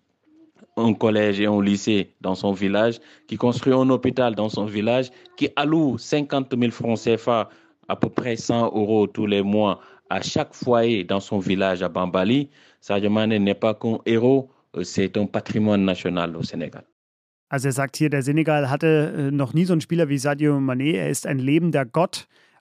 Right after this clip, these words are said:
Speaker 2: auch, äh, weil er im Senegal eben sich um die Menschen kümmert. Er ist sehr demütig, ähm, er baut Schulen, er baut Krankenhäuser und, äh, spendet regelmäßig Geld in seine Heimat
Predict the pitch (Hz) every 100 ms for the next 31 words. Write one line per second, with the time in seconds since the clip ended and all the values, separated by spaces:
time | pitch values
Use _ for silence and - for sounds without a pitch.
0 | - 143 170 170 - 165 143 143 139 143
1 | - 139 143 139 180 143 131 151 147 143
2 | 143 - 135 135 120 135 - 208 139 135
3 | 139 143 143 131 180 190 190 - - -
4 | _ - 143 131 - 147 135 139 151 156
5 | 135 147 - 156 - 127 120 120 120 135
6 | 120 120 143 143 - - 190 190 185 180
7 | 214 269 139 131 127 131 - - - -
8 | 151 254 170 131 143 143 143 143 131 _
9 | _ _ _ _ 143 135 139 135 135 -
10 | 127 123 127 - - - 135 147 139 143
11 | 143 135 135 - 139 151 160 - - 190
12 | - 135 135 113 131 147 151 156